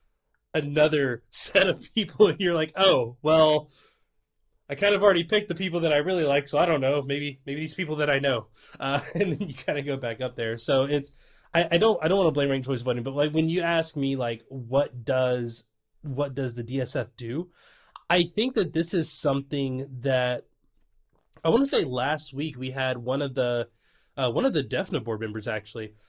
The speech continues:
um, had, or not last week, but the last stream that we did, uh,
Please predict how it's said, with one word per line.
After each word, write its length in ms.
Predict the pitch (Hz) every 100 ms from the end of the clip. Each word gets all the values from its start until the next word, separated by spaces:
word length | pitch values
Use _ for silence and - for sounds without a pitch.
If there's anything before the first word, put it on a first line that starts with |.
| _ -
um, 440 | 131 120 113 113 - _ _
had, 260 | 160 147 135 -
or 100 | 139
not 180 | 143 120
last 220 | 113 110
week, 120 | 120 107
but 120 | 101
the 60 |
last 240 | 117 110 -
stream 240 | - 117
that 80 | 113
we 100 | 120
did, 220 | - 131 _ _ _ _
uh, 480 | 151 135 123 120 117